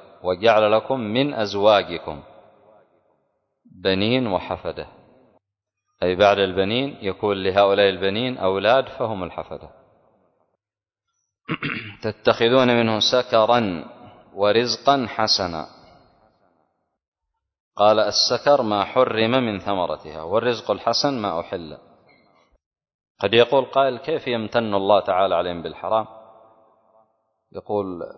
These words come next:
"تتخذون منه سكرا ورزقا حسنا" في سياق الامتنان. من العلماء من جعل هذه الآية هي أول الآيات في أمر الخمر، وأنها كانت على الإباحة.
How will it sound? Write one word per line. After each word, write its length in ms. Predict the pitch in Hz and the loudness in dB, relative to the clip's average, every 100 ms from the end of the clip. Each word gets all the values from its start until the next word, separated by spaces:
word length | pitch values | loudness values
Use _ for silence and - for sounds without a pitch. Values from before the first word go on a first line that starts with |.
| - _ | -20 _
"تتخذون 720 | - 95 - 98 98 95 95 95 | -10 -8 -6 -6 -4 -2 -2 -2
منه 160 | 92 | -6
سكرا 720 | 90 - 95 - 92 92 92 85 | -6 -4 -6 0 0 2 -2 -4
ورزقا 520 | 90 98 90 95 92 | -4 -4 -2 -4 -4
حسنا" 600 | - 95 - 98 95 90 | -8 -6 -4 -4 -6 -8
في 180 | 101 98 - | -6 -4 -2
سياق 300 | 104 101 101 | 2 2 0
الامتنان. 640 | 92 90 - 90 95 120 - - - _ _ _ _ _ _ 107 _ _ _ _ | -6 -10 -10 -6 -6 -6 -12 -20 -20 _ _ _ _ _ _ _ _ _ _ _
من 180 | 107 110 | -4 -2
العلماء 480 | 107 98 107 110 123 | 2 2 2 2 0
من 220 | 104 95 | 0 0
جعل 300 | 110 104 104 | 2 2 2
هذه 300 | 104 104 101 | 0 -2 -4
الآية 400 | 95 98 120 127 | -4 0 0 0
هي 320 | 104 107 110 | -4 -4 -2
أول 540 | 110 - 113 120 107 101 | -2 -2 -4 0 0 -2
الآيات 560 | 95 98 101 113 113 - - | 0 2 2 2 0 -4 -16
في 260 | 95 98 107 | -12 -8 -4
أمر 240 | 107 95 | -2 -4
الخمر، 380 | 87 101 85 73 - - _ _ _ _ _ _ _ | -4 -4 -6 -8 -20 -20 _ _ _ _ _ _ _
وأنها 440 | 95 101 98 92 | -2 -2 -2 -4
كانت 400 | 87 107 110 101 | -4 -4 -4 -6
على 140 | 92 87 | -6 -6
الإباحة. 580 | 82 90 90 - - | -6 -2 -4 -4 -16